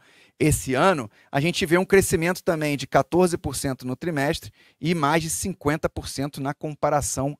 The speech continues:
anual, ou seja, foi um crescimento muito significativo, tá? Rentabilidade de vinte e quatro por cento no primeiro trimestre,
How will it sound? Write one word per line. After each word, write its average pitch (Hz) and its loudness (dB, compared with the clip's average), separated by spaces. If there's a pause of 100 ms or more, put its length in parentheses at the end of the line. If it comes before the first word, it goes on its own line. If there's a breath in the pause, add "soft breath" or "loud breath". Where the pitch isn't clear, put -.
(120)
anual, 143 2
ou 110 -6
seja, 123 -8
foi 151 -6
um 160 -6
crescimento 156 -4 (280 soft breath)
muito 180 2
significativo, 160 -2 (260 soft breath)
tá? 127 4 (220 soft breath)
Rentabilidade 160 6
de 143 2
vinte 151 -2
e - -12
quatro 143 4
por - -6
cento 208 -6 (260 soft breath)
no 147 -2
primeiro 143 6
trimestre, 190 4